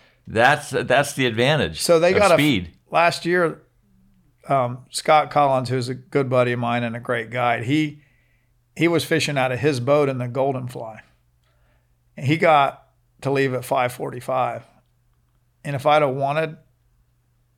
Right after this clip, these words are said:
Speaker 2: the spot he was going to, or if I would have been willing to do that to him, I could have gotten it.
Speaker 1: And you left at what time, six?
Speaker 2: I think I left at six oh six.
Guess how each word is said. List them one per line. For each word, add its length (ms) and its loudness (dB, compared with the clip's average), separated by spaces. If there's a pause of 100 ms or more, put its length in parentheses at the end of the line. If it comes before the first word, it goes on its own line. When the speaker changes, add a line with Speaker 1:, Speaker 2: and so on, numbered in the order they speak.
(640)
Speaker 2:
the 100 -10
spot 340 2
he 80 -2
was 180 -4
going 320 -2
to, 220 2
or 60 4
if 120 0
I 80 6
would 140 0
have 360 -8
been 200 -2
willing 280 0
to 60 -6
do 220 -4
that 260 0
to 80 -6
him, 200 -2
I 100 -2
could 180 -8
have 80 -10
gotten 320 -4
it. 140 -18
Speaker 1:
And 140 0
you 140 2
left 280 2
at 80 -2
what 160 -2
time, 220 -6
six? 380 -6
Speaker 2:
I 120 0
think 220 -4
I 80 -2
left 260 -6
at 120 -10
six 380 -6
oh 120 -8
six. 600 -12